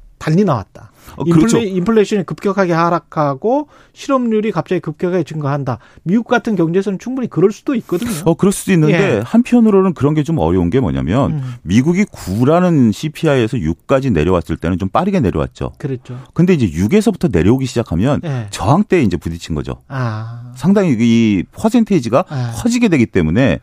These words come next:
Speaker 1: 그때는 좀 아주 기형적이었고 구는.
Speaker 2: 그렇죠.
Speaker 1: 예.
Speaker 2: 구는 기형적이라 하더라도
Speaker 1: 아.
Speaker 2: 지금 여기서 내려, 또 한 가지는 실업률이 꿈쩍을 안 합니다.
Speaker 1: 실업률이 지금 꿈쩍 안
Speaker 2: 예,
Speaker 1: 하죠.
Speaker 2: 삼점칠에서
Speaker 1: 예.
Speaker 2: 더군다나 미국이 아이알에이 법이라든지 칩스 법이라든지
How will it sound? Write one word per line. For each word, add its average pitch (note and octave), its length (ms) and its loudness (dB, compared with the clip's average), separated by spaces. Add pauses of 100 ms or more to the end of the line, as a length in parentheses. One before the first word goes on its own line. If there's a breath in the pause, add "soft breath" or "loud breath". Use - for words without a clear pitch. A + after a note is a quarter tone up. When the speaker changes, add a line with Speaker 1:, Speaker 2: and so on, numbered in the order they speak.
Speaker 1:
그때는 A3+ 420 0
좀 G3+ 140 2
아주 D3+ 240 0
기형적이었고 E3+ 800 -2
구는. B2 500 -6
Speaker 2:
그렇죠. B2 380 2
Speaker 1:
예. C#3+ 280 0
Speaker 2:
구는 D#3+ 220 2
기형적이라 C3+ 520 2
하더라도 C#3 600 2
Speaker 1:
아. B2 240 -8
Speaker 2:
지금 D#3+ 240 2
여기서 B2 240 0
내려, G#2 260 2 (100)
또 B3+ 140 2
한 A#3 120 4
가지는 C3 420 2 (260 loud breath)
실업률이 C4+ 560 4
꿈쩍을 G#3+ 420 2
안 G2+ 120 2
합니다. G#2 340 0 (380)
Speaker 1:
실업률이 G3 420 -6
지금 C#3 220 -12
꿈쩍 F#3 300 -6
안 C3+ 60 4
Speaker 2:
예, C3 60 2
Speaker 1:
하죠. G2+ 80 0
Speaker 2:
삼점칠에서 G#3+ 720 0
Speaker 1:
예. B2 40 -4
Speaker 2:
더군다나 C#3+ 640 2
미국이 D3+ 600 2
아이알에이 B2+ 460 2
법이라든지 A2 560 0
칩스 - 340 -10
법이라든지 A#2 680 0